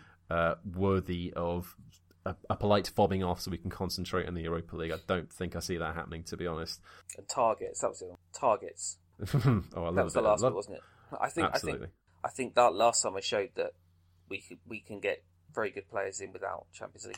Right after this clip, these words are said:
Speaker 2: football.
Speaker 1: Well, we finished seventh one year <laughs> and bought Di Maria the next year.
Speaker 2: Yeah, you know, money, money talks in the end. And, uh, when you're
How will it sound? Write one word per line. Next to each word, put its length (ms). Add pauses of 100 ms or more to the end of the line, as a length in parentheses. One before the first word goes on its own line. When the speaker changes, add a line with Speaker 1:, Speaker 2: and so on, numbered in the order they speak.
Speaker 2:
football. 340 (140)
Speaker 1:
Well, 120
we 40
finished 320
seventh 540
one 240
year 240
<laughs> 20
and 160
bought 240
Di 140
Maria 320
the 80
next 280
year. 180 (360)
Speaker 2:
Yeah, 200 (140)
you 120
know, 100
money, 380
money 260
talks 420
in 120
the 80
end. 240
And, 80 (320)
uh, 60 (200)
when 160
you're 180